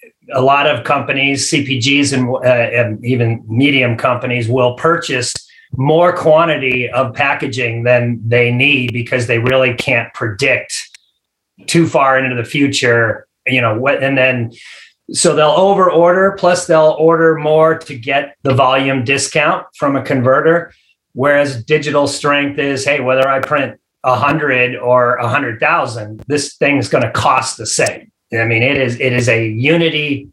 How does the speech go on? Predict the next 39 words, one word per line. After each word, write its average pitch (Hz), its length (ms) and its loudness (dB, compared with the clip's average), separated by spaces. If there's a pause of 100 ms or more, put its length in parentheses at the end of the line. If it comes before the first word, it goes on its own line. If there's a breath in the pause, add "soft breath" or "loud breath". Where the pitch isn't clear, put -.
(120)
cost, - 600 -2
period. 143 460 -2 (580 loud breath)
So 120 200 0
volume 139 500 2
doesn't 135 300 -4
really 123 240 0
change 156 400 0
that 117 200 0
in 117 120 -4
digital. 123 420 0
So 123 240 0
selling 170 540 0
to 147 200 -2
the 123 100 -6
customer 160 540 0
and 131 140 -2
saying, 127 380 0 (320 soft breath)
"Hey, 190 100 2
look, 220 220 2
you 165 100 0
don't 180 220 0
need 185 180 0
to 147 100 2
overbuy. 143 760 0
We 160 160 0
can 127 340 -4 (100)
print 190 420 -2
what 156 420 2
you 160 140 2
need. 160 560 0
We're 156 280 4
right 143 520 -2
nearby. 156 520 2
We 147 160 -6
can 131 180 -6
get 147 180 0
it 131 180 -4
done 143 320 0
and 131 220 -2